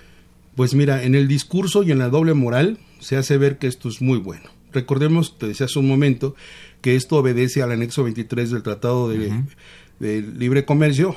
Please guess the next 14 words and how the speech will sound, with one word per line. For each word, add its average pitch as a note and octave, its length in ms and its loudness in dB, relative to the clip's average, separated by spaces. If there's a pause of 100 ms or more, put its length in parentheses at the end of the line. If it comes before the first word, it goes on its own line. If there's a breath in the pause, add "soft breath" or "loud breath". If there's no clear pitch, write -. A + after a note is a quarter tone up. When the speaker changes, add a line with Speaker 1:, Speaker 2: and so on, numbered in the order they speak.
(160)
Speaker 1:
hoy A#2+ 220 0
actualmente A2+ 600 -4
temec, C#3+ 460 0
Tratado A#2+ 380 -4
México, A#2 360 -6
Estados B2 280 -6
Unidos B2+ 240 -2
y C3+ 40 -4
Canadá, D#3 540 2 (460 loud breath)
en B2+ 140 0
el A#2 120 -4
que A#2+ 120 -2
se B2 120 -2
establece C#3 840 0